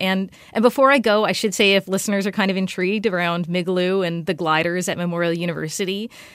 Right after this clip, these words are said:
they do have a website up where you can follow in real time the movements of these gliders as they zoom around the North Atlantic Ocean on this mission and other ones. And it is actually pretty easy to use. Just ask Trinity Bay fisherman, uh, Doug Piercy.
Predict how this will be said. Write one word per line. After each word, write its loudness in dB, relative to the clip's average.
they 4
do 2
have 2
a 0
website -2
up -2
where -4
you -4
can -8
follow -4
in -4
real -4
time -4
the -4
movements 0
of -2
these -4
gliders 0
as -4
they -2
zoom -2
around 0
the 0
North -2
Atlantic -4
Ocean -2
on 4
this 0
mission 2
and 2
other -2
ones. -2
And 0
it 2
is 2
actually -4
pretty -2
easy 0
to -6
use. -2
Just -4
ask -2
Trinity -2
Bay -2
fisherman, -6
uh, -4
Doug -6
Piercy. -10